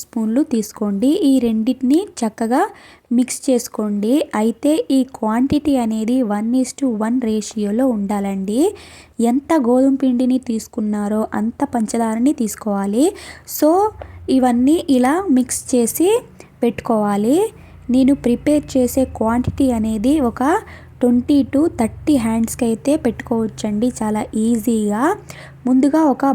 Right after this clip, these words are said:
బౌల్ని తీసుకోండి, అందులోకి ఒక చిన్న గిన్నెని తీసుకోండి. మీరు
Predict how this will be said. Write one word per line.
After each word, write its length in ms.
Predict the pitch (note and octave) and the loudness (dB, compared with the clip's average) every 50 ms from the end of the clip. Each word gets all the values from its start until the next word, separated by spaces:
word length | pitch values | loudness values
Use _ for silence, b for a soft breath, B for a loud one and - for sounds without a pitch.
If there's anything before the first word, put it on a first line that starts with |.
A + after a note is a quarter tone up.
| G#3 | 2
బౌల్ని 400 | A3+ A#3 A#3+ B3 C4 C4+ C#4 C#4+ - - | 0 0 2 2 4 4 4 4 2 2
తీసుకోండి, 560 | A#3+ A3 - - - G#3+ G#3 G3+ G3 G#3 B3 C4+ - B3+ | -2 -2 -2 -6 -6 -4 -2 -2 0 0 0 0 2 0
అందులోకి 500 | A#3 A3+ A#3 A#3 A3+ A3+ A3+ - - D4 C#4+ B3 | 0 2 2 2 0 -2 -2 0 0 2 2 2
ఒక 120 | A#3 - C4+ C#4+ F4 G#4+ - B B B B B B - | 0 0 0 0 0 0 -2 B B B B B B -2
చిన్న 240 | A#3+ A#3+ B3 C#4 E4 C4 A3 | 0 4 4 4 4 4 2
గిన్నెని 380 | A#3+ A#3 A3+ A#3 A#3 B3 D4 D4+ - | 2 0 2 2 2 2 2 2 0
తీసుకోండి. 640 | A#3 A3+ G#3 - - - - G#3 G#3 G3+ G3 G#3+ A#3 D4+ F#4+ G#4 G4+ - _ _ _ _ _ _ _ _ _ _ _ _ _ _ - _ - C4 B3 | -2 -4 -4 -6 -8 -6 -4 -2 -2 -2 0 0 2 2 0 0 -2 -8 _ _ _ _ _ _ _ _ _ _ _ _ _ _ -14 _ 0 4 4
మీరు 200 | C4 C4+ C4+ | 6 6 6